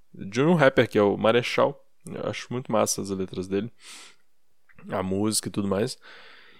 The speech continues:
e ele fala em alguma lu-, alguma música, "Se eles sabem o que tu sente, podem prever tua reação." E é real, porque assim,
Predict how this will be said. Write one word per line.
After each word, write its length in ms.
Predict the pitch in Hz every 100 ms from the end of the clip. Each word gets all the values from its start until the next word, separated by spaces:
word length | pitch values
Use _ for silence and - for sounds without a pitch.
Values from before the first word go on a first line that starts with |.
| _
e 100 | 113
ele 320 | 120 127 139
fala 220 | - 143
em 20 | 151
alguma 180 | 147
lu-, 240 | 160 147 - 120 117
alguma 320 | 117 117 127
música, 480 | 123 117 110 - - -
"Se 320 | - - -
eles 160 | 135 139
sabem 400 | - 127 127 127
o 40 |
que 100 | -
tu 120 | 127
sente, 760 | 120 - 127 127 165 - 196 214 - - -
podem 240 | - 117 123
prever 320 | - 131 131
tua 180 | - 135
reação." 580 | 139 139 - - 110 107 - - - - - -
E 100 | 120
é 40 |
real, 420 | 180 165 131 156 - - -
porque 180 | - 113
assim, 360 | 127 - 110